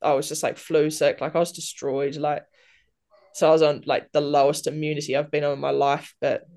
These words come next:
that makes sense that I was, but, like, I was pretty low in all ways. Like, it was a very dark time. <laughs> Yeah.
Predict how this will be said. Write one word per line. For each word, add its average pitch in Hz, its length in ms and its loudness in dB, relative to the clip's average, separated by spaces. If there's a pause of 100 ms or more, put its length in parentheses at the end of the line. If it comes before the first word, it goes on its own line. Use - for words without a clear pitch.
that 175 140 4
makes 180 260 0
sense - 420 -4
that - 160 0
I 135 80 0
was, 143 560 0
but, - 300 -2 (680)
like, - 300 -2 (340)
I 165 60 6
was 156 200 2 (520)
pretty 175 260 2
low 156 300 6
in 151 180 0 (140)
all 147 300 2
ways. 135 600 -4
Like, 127 260 -2 (640)
it - 320 -2
was 151 200 -2
a 156 40 -10
very 151 500 0 (100)
dark 117 520 -4 (100)
time. - 460 -10 (120)
<laughs> - 580 -18
Yeah. - 280 0